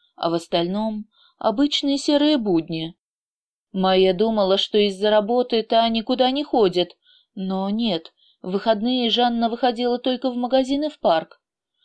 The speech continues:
В парке она гуляла несколько часов, а потом сидела на лавочке и читала книгу.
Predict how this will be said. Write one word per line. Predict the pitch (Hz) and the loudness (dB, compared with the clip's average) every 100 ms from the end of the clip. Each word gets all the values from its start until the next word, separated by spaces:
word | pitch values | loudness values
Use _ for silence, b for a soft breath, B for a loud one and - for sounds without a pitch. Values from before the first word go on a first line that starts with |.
| _ | _
В | _ _ | _ _
парке | 202 254 240 226 220 | -2 -2 -4 -2 0
она | 214 214 226 | 2 2 0
гуляла | 220 240 233 233 | 0 2 2 2
несколько | 240 254 - 277 294 | 0 -4 -2 -2 0
часов, | 285 339 - 196 175 - _ _ | -2 -4 0 0 0 -4 _ _
а | 214 | -6
потом | 214 226 285 269 262 | -4 -2 2 2 2
сидела | - 269 269 277 285 | -2 -2 2 2 4
на | 311 | 2
лавочке | 285 214 175 180 - - 190 | 4 4 4 0 -4 -2 -4
и | 196 | -2
читала | 285 311 311 302 | -2 2 2 0
книгу. | 269 196 165 165 165 | -2 -4 0 -2 -2